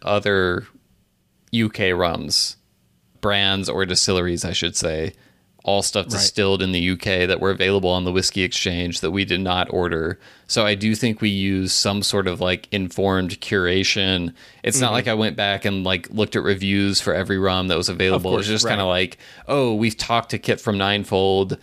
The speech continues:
Speaker 2: Exactly.
Speaker 1: It sounds like what he's up to is cool. Oh, I've heard, you know, Maggie Campbell told, told us that Ben
Speaker 2: Mm-hmm.
Speaker 1: at Isla Rum Distillery is doing some cool stuff. Like, you
Speaker 2: Right.
Speaker 1: know, that was vouched for. So let's, let's get some of that.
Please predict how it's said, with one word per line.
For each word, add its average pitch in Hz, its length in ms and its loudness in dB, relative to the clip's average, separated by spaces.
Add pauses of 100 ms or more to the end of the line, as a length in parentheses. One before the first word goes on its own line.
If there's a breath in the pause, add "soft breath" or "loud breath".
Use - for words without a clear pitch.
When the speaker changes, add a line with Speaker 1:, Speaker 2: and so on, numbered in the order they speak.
Speaker 2:
Exactly. 104 580 0
Speaker 1:
It 101 80 0
sounds 107 320 0
like 104 140 0
what 101 120 0
he's 104 200 2
up 98 140 0
to 104 80 0
is 95 160 0
cool. 98 340 0
Oh, 120 220 2
I've 107 160 0
heard, 110 320 2 (260 loud breath)
you 110 140 2
know, 92 240 2
Maggie 110 340 0
Campbell 107 500 2
told, 104 420 0
told 104 200 0
us 95 220 0
that 95 480 -2
Ben 107 240 2
Speaker 2:
Mm-hmm. 101 160 0
Speaker 1:
at 101 160 -2
Isla 101 200 2
Rum 98 200 2
Distillery 98 500 2
is 95 80 2
doing 101 220 0
some 98 140 -2
cool 98 240 0
stuff. 95 520 0
Like, 92 380 0
you 117 80 0
Speaker 2:
Right. 107 80 2
Speaker 1:
know, 90 260 2
that 98 220 0
was 104 160 0
vouched 101 400 0
for. 95 400 2
So 107 160 2
let's, 101 260 0
let's 104 180 -2
get 110 200 -2
some 101 140 -2
of 92 100 -2
that. 98 480 -2